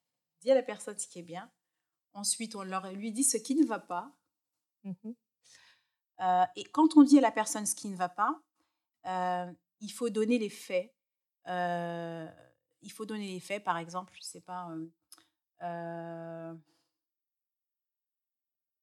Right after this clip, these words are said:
Speaker 1: je sais pas, par trois fois, euh, j'ai retrouvé, euh, telle chose à tel endroit, et cetera.
Speaker 2: Mm.
Speaker 1: Mais pas, euh, euh, donner l'impression qu'on donne notre avis.
Speaker 2: D'accord.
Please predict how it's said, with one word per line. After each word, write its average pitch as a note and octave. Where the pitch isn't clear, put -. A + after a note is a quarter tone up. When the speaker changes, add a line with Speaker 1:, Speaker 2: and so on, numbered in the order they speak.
Speaker 1:
je -
sais -
pas, F3
par -
trois G#3
fois, G#3
euh, F3+
j'ai F3
retrouvé, F#3+
euh, E3
telle F#3
chose F#3
à E3+
tel E3+
endroit, E3
et F3+
cetera. F3
Speaker 2:
Mm. A3+
Speaker 1:
Mais G3
pas, A#3+
euh, F3+
euh, F3
donner G#3+
l'impression G#3
qu'on A3
donne F#3+
notre F#3
avis. E3+
Speaker 2:
D'accord. F#3